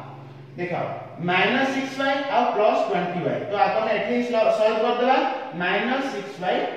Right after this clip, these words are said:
ପ୍ଲସ୍ ଟ୍ୱେଣ୍ଟି ୱାଇ। କେତେ ହବ? ପ୍ଲସ୍ ଫର୍ଟିନ୍ ୱାଇ।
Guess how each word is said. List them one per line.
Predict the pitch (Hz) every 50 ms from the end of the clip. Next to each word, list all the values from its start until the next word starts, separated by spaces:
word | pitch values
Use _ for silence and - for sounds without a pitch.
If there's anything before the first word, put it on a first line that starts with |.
| - - - -
ପ୍ଲସ୍ | - 220 247 269 - - -
ଟ୍ୱେଣ୍ଟି | 196 185 180 175 170 175
ୱାଇ। | 170 160 156 - -
କେତେ | 196 202 202 254 254 254
ହବ? | 247 254 254 254 262 - - 254 - - - - - - - - - - - - - -
ପ୍ଲସ୍ | - 226 233 - - - - - - - - - - - - - - - - - - - - - - - _ _ _ - -
ଫର୍ଟିନ୍ | 190 185 190 - - - - 254 262 262 247 185
ୱାଇ। | 175 - -